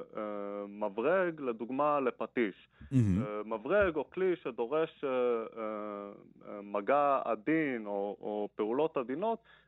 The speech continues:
Speaker 1: מרכז הכובד שלו יהיה קרוב יותר לבסיס שבו אוחזים בו, אולי ל-, למרכז הכלי. לעומת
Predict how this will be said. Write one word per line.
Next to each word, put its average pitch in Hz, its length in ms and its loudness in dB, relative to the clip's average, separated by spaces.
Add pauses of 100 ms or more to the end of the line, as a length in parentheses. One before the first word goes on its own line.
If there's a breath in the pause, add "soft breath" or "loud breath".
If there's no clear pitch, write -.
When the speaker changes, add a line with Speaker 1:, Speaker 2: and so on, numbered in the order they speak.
Speaker 1:
מרכז 185 340 2
הכובד 190 420 0
שלו 156 400 2
יהיה 147 180 -2
קרוב 151 380 0
יותר 147 280 0
לבסיס 117 480 0 (140)
שבו 113 540 2
אוחזים 107 480 -2
בו, 92 80 0
אולי 104 340 0
ל-, 101 220 0
למרכז 101 580 -2
הכלי. - 260 -8 (420 soft breath)
לעומת 127 280 0